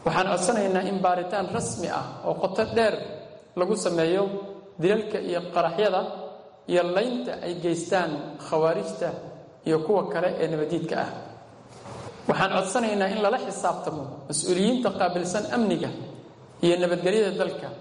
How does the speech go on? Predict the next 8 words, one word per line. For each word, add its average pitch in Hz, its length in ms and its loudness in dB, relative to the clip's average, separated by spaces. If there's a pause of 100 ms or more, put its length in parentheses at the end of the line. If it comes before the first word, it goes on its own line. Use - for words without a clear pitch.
(360)
oo 165 140 2
aysan 208 400 0
dhicin 202 380 2 (260)
inay 202 200 2
dayacmaan 170 580 2 (500)
mas-uuliyaadkii 175 680 2
loo 196 160 2
igmaday, 160 480 -2